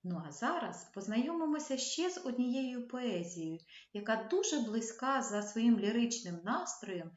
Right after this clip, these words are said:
із попередньою поезією. Сама собою річка ця тече. Сама собою річка ця тече.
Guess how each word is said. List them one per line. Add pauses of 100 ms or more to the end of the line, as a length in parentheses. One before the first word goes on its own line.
(240)
із
попередньою
поезією. (680)
Сама
собою (320)
річка
ця
тече. (3500)
Сама
собою
річка
ця
тече.